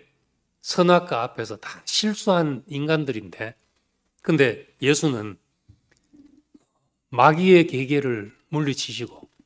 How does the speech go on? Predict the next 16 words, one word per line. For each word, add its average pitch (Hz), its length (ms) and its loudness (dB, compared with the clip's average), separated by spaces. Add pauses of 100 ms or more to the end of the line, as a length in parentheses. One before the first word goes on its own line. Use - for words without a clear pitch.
(760)
어, 110 180 -14
그랬으니까 170 720 0 (720)
선악과 190 680 2
앞에 147 220 -4
선다 135 340 -6
하더라도 104 460 -14
이 139 120 -8
사람은 160 540 2 (260)
선악과의 139 600 -4
유혹을 101 460 -8 (400)
이길 185 420 0
수 170 120 -4
있는 127 200 -4
사람이니까 101 680 -12 (680)
이 180 160 -2
사람을, 156 720 0